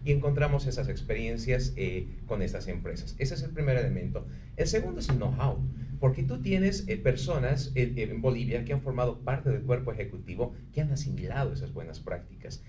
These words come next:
Entonces ya te das cuenta que ahora, cuando son exportadores de granos hacia el resto del mundo, pues necesitan adecuar su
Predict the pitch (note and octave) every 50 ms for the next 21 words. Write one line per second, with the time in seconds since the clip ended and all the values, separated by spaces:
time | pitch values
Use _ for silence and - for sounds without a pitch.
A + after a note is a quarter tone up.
0 | - - - B2+ B2+ B2+ B2 A#2+ A#2+ B2+ - B2+ C3 C3+ - - - - - -
1 | - E3 D3+ C#3+ C3+ - D#3 D#3 - - - - - - - - C3 C3 - A2
2 | G2+ A2 D3 F#3 G3 - A#2+ A#2+ C3 - C3 B2+ G#2+ G2+ G2 G2 - A#2+ A#2+ C3
3 | C3 - - - A2 G2 - - G2 G2 A#2 B2 A#2 G#2 G2+ - F#2+ F#2 F#2 F#2
4 | A#2 B2 B2 A#2+ G#2 F2 E2+ - - - - G2 - - F#2 E2+ E2+ F#2 G#2 G2+
5 | - - D#3 C#3+ C3+ B2 A#2 A#2+ A#2 A#2 - C3 C3+ - - - - - - -
6 | C#3+ C#3 C3 C3 A#2+ B2 C3 C3 - - - - D#3+ - - - - - G2+ A2
7 | G#2+ G#2 - - A#2 B2 C3 - - - -